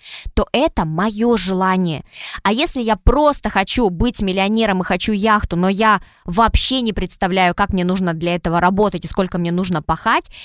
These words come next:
и мне не будет приносить это удовольствие, то это не моя мечта, не моё желание, это просто навязано обществом.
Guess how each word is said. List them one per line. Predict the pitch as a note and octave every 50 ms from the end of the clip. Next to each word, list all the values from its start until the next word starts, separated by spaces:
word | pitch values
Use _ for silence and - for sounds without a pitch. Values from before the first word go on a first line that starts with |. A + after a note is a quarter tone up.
| - - -
и | A#3+ A#3
мне | A#3 B3 C4 C4+
не | A#3+ A3 A3 A#3+ A#3
будет | A3 A3+ C#4+ C#4 A#3 A#3 -
приносить | - - G3 F#3+ F#3+ - - G3+ G3+
это | F#3 - F3
удовольствие, | E3 E3 D#3+ E3+ D#3+ D#3 G3 B3 E4 - - - G3+ E3 C3+ - - _ - - -
то | A3+
это | A3+ A#3 - A#3+
не | A3 G#3 G#3 G#3+ A3 B3
моя | B3+ A#3+ G#3+ G3 D#3+ F3+ F3+ F#3
мечта, | F#3+ F3+ - - - E3+ D#3
не | D#3+ E3+ F3+ G3+
моё | A3 A3 G#3+ F#3 G3
желание, | G3 F3+ F#3+ F#3 F#3 F3 E3+ D3+
это | D3+ - D#3+
просто | - F3 E3+ G3+ A#3+ - -
навязано | A#3 G3 F3+ E3 D#3+ F3 D#3+ E3+ D#3+ D3+
обществом. | - - E3+ E3 - - D#3+ - - - - - - -